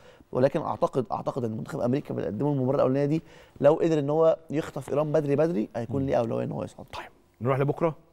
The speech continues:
Speaker 1: نروح لبكره.
Speaker 2: بكره اليوم المفتوح.
Speaker 1: يوم، يوم عاصف.
Speaker 2: اول يوم في اربع مباريات، اتناشر، تلاتة، ستة، تسعة. اول مباراه طبعا هي المباراة اللي كلنا ننتظرها بشغف شديد جدا، مباراة الأرجنتين والمنتخب
Speaker 1: السعودي.
Speaker 2: السعودي.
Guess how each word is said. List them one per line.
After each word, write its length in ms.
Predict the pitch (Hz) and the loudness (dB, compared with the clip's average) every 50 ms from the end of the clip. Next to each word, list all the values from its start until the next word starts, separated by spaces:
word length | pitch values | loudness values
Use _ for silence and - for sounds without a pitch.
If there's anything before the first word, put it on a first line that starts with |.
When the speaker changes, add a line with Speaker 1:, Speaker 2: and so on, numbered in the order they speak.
| _ _ _ _ _ _ _ | _ _ _ _ _ _ _
Speaker 1:
نروح 200 | 147 202 139 - | -2 -2 -2 0
لبكره. 160 | 160 131 117 123 | -2 -2 -2 -2
Speaker 2:
بكره 200 | 113 120 120 113 | -2 0 -2 -2
اليوم 220 | 101 107 113 127 | 0 0 -2 -2
المفتوح. 540 | 127 120 117 117 117 117 117 107 110 110 - | -2 -2 -2 -4 -2 0 0 0 0 -2 -2
Speaker 1:
يوم، 320 | 113 107 107 104 95 - 117 | -2 -2 0 0 -2 0 -2
يوم 140 | 123 120 | 0 0
عاصف. 320 | 113 104 110 113 107 - - - - - - | 0 0 0 -2 -2 -4 -14 -20 -20 -10 -2
Speaker 2:
اول 220 | 107 117 127 123 120 | 2 2 4 4 4
يوم 140 | 127 127 | 2 2
في 140 | 120 - 120 | 0 0 0
اربع 240 | 113 120 113 113 110 | 0 0 2 0 -2
مباريات، 560 | 104 104 95 98 98 98 120 151 - - - - - _ _ _ _ _ _ _ _ _ _ | -2 -2 -4 -4 -2 0 0 0 -2 -4 -16 -20 -20 _ _ _ _ _ _ _ _ _ _
اتناشر، 320 | - 104 113 - - 98 | -6 -6 -6 -6 -6 -12
تلاتة، 460 | 87 - 85 82 98 123 120 - 110 | -12 -10 -8 -4 -4 -4 -4 -4 -8
ستة، 320 | 85 - 135 151 - - 127 | -6 -6 -10 -10 -8 -8 -8
تسعة. 300 | - - 80 - - - | -8 -8 -10 -10 -12 -4
اول 260 | - 170 202 233 233 | 0 4 4 4 4
مباراه 260 | 220 202 214 220 233 | 2 2 2 2 2
طبعا 440 | 233 - 220 214 208 202 214 208 202 - _ _ _ _ _ _ _ _ _ _ _ _ | 2 2 2 2 4 4 2 2 -2 -10 _ _ _ _ _ _ _ _ _ _ _ _
هي 140 | 143 175 180 | -2 0 0
المباراة 540 | 160 143 127 110 98 95 87 90 107 156 | 0 -2 -4 -4 -4 -6 -4 -2 -2 -2
اللي 140 | 220 240 269 | -2 -4 -6
كلنا 480 | - - 110 95 92 95 107 135 151 165 | -8 -6 -6 -6 -4 -4 -4 -2 -2 -4
ننتظرها 560 | 170 160 - 135 107 98 104 120 127 135 151 | -4 -6 -8 -8 -6 -4 -6 -4 -4 -4 -6
بشغف 580 | 147 135 127 135 - - 127 127 127 123 120 - | -4 -4 -4 -4 -2 -2 -2 0 0 0 -2 -4
شديد 440 | - 104 92 87 90 104 143 170 | -6 -6 -6 -4 -4 -6 -6 -2
جدا، 280 | 165 170 151 135 127 135 | -2 -4 -2 0 0 0
مباراة 280 | 131 127 117 117 120 117 | 0 2 2 2 2 2
الأرجنتين 460 | - 117 104 98 107 98 - - 117 110 | 2 -4 -4 -4 -6 -6 -6 -6 -4 -4
والمنتخب 1000 | 107 107 110 107 - - - - - _ 98 101 110 107 104 107 98 104 95 85 | -2 -2 -4 -4 -6 -12 -20 -20 -12 _ -4 -2 -2 -2 -2 -4 -4 -4 -6 -6
Speaker 1:
السعودي. 0 | |
Speaker 2:
السعودي. 420 | 85 - - - 60 58 52 - | -8 -10 -10 -8 -10 -10 -12 -16